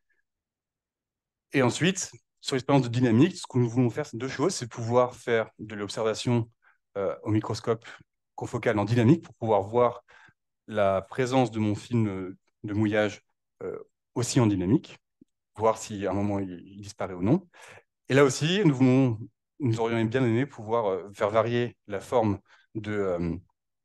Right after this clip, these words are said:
mes rugosités pour voir un peu l'influence que ça a sur, euh, sur le, le frottement de ma mousse. Et en fait, ces choses-là, c'est, j'ai, c'est faire varier la forme de mes rugosités, c'est quelque chose que j'ai pu faire, euh, assez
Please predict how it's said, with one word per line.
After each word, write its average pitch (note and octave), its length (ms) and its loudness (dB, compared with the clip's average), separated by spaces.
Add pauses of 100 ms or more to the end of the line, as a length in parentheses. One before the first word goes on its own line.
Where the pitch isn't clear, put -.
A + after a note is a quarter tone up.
(260)
mes A2+ 120 4
rugosités G2 420 -4
pour A2 160 -4
voir A#2+ 180 2
un G#2+ 80 0
peu A#2+ 120 -8
l'influence G#2+ 320 -6
que - 80 -16
ça G2 160 -8
a G#2+ 40 -8
sur, G#2 360 -8 (440)
euh, F2 240 -6 (680)
sur - 280 -12
le, F#2+ 380 -10 (220)
le G2+ 120 -12
frottement A#2 300 -4
de A2+ 60 4
ma F#2+ 60 -2
mousse. F2+ 280 -8 (1120)
Et A#2+ 80 -2
en A#2+ 100 4
fait, F3 400 2 (460)
ces A2+ 440 -6
choses-là, B2+ 300 4
c'est, A#2 280 -6
j'ai, G2+ 140 -10 (500)
c'est G#2 300 -10
faire G#2+ 160 -4
varier A2+ 180 2
la B2+ 100 2
forme B2+ 240 0
de A2 60 2
mes G2+ 120 -2
rugosités, G2+ 380 -6
c'est - 100 -4
quelque - 120 -14
chose C#3+ 80 -8
que - 100 -14
j'ai G#2+ 80 -6
pu A2 120 -10
faire, B2 260 -2
euh, G2 140 2 (380)
assez C3+ 580 0